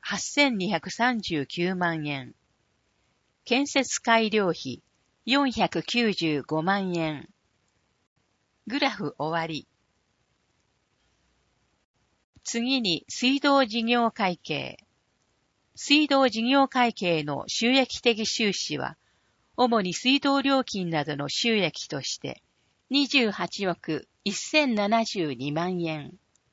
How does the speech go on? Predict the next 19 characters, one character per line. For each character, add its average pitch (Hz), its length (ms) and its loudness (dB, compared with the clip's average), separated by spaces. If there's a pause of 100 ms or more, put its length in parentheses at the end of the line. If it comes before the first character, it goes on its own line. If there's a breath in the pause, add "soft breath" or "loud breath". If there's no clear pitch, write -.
(160)
前 233 200 4
年 214 280 0
比、 - 280 -4 (400)
四 254 220 2
千 262 360 2
二 170 160 2
百 185 320 -2
七 190 320 2
十 190 260 0
五 147 160 -2
万 175 300 0
円 156 300 -2
減 180 240 0
少。 156 560 -4 (760)
支 226 240 0
出 - 300 -4
は 208 360 2
主 202 280 0
に 151 220 -4